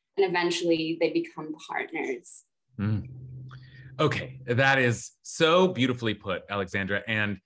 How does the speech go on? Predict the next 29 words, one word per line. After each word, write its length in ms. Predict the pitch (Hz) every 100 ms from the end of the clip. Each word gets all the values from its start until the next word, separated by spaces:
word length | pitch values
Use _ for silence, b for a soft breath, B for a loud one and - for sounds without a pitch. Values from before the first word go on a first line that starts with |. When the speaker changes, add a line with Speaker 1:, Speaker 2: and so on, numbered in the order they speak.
| _ _ -
Speaker 2:
that 320 | 139 151 165
really 200 | 160 160
should 160 | 127 131
be 80 | 117
the 100 | 113
end 140 | 101
of 60 | 98
the 60 |
class, 300 | 95 95 -
'cause 140 | 127 127
Alexandra 580 | 131 117 135 127 120 117
really 380 | 139 180 165 139
has 180 | 123 -
given 280 | 131 117 110
us 180 | 101
our, 340 | 104 98 92 90 _ _
our 200 | 131 120
punctuation, 920 | 120 131 120 117 107 104 - 78 69 104
uh, 200 | 135 135
is 120 | 127
given, 220 | 139 143 -
or, 100 | 151
and 220 | 147 147
the 40 | 147
punctuation 520 | 196 190 185 147 131
is 140 | 104
really 260 | 123 135 117
a, 160 | 110 120
a, 240 | 110 104